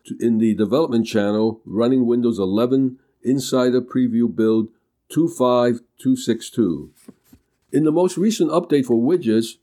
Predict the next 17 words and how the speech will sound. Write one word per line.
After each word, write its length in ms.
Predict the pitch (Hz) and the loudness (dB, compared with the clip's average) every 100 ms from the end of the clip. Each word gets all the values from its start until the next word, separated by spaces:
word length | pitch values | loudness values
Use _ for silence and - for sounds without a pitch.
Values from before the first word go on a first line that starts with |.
| _ _ _ _ - | _ _ _ _ -12
they 220 | - 139 | -4 -2
are 200 | 127 123 | 0 0
removing 580 | 120 120 135 190 135 123 | 0 0 0 0 0 0
the 100 | 107 | -2
sign-in 440 | - 139 151 139 | -4 -2 0 0
requirement 540 | 123 113 107 113 120 117 | 0 0 -2 0 0 0
for 180 | 107 | 0
the 80 | 104 | 0
widget 340 | 98 147 123 117 | 0 0 0 0
board 280 | 95 101 | 0 0
and 180 | - 95 | 0 -2
making 240 | 117 131 127 | -2 0 0
it 60 | |
available 420 | 98 101 107 110 | 0 0 0 -2
to 120 | 107 92 | -2 -2
all 260 | 98 110 | 0 0
users. 640 | 101 104 95 67 67 65 | 0 0 -2 -6 -10 -12